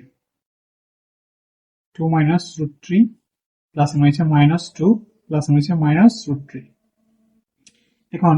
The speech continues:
দেখতে পাচ্ছি এখানে মাইনাস রুট থ্রি আর রুট থ্রি জিরো হয়ে যাচ্ছে, প্লাস টু মাইনাস টু জিরো হয়ে যাচ্ছে।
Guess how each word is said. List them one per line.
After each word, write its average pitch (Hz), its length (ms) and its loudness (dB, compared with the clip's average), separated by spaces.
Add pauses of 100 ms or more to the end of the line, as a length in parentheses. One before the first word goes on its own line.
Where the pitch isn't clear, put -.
(140)
দেখতে 151 200 -2
পাচ্ছি 160 160 0
এখানে 165 200 0
মাইনাস 147 260 4
রুট 143 160 -4
থ্রি - 160 -10
আর 139 100 2
রুট 135 140 0 (100)
থ্রি 156 120 -6 (960)
জিরো 139 180 0
হয়ে 156 140 4
যাচ্ছে, 151 240 -6 (840)
প্লাস 143 260 -4
টু - 60 -8 (120)
মাইনাস 143 320 0
টু 170 80 -6 (300)
জিরো 135 180 4
হয়ে 135 140 0
যাচ্ছে। - 220 -18